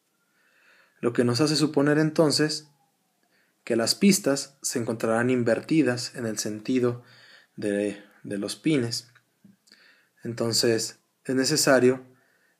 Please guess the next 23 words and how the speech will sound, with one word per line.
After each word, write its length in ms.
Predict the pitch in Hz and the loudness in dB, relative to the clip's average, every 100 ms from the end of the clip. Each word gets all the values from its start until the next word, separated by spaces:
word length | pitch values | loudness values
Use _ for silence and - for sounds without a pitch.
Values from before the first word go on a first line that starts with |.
| - | -6
que 180 | - 160 | 2 4
invirtamos 600 | 160 160 160 120 127 123 | 6 4 4 0 0 -2
ese 140 | 131 | -2
sentido 560 | 131 147 143 151 139 151 - _ - _ _ _ _ _ | -2 -4 -2 0 0 -2 -14 _ -20 _ _ _ _ _
si 180 | - 123 | -8 -4
queremos 460 | 120 117 117 120 | -2 0 0 -2
reparar 380 | 117 110 107 107 | -2 -2 -2 -2
esta 180 | 107 - | -4 -6
memoria. 560 | 107 104 98 98 - _ _ _ _ _ _ _ _ _ _ _ - - - - _ _ _ _ _ _ | -8 -8 -8 -10 -14 _ _ _ _ _ _ _ _ _ _ _ -20 -14 -14 -14 _ _ _ _ _ _
Muy 100 | 190 | -2
bien, 260 | 160 117 - - _ | 0 -2 -6 -20 _
ahora 240 | 131 143 170 | 0 2 2
es 60 | |
necesario 440 | 175 143 - 160 156 | 0 0 2 2 2
que 100 | 135 | 0
identifiquemos 960 | 123 120 120 - - 151 117 120 - _ _ - - _ _ _ - | 0 -4 -6 -6 -2 0 -2 -8 -18 _ _ -20 -20 _ _ _ -6
los 200 | 120 - | -4 -2
pines 580 | - 160 131 127 - 131 | 0 2 2 0 -4 -2
y 60 | |
las 180 | 113 110 | -2 -2
pistas 400 | - 147 123 131 | -4 -4 -2 -4
que 80 | 131 | -4
tenemos 680 | 120 120 120 127 123 - | -2 -2 0 -2 -4 -8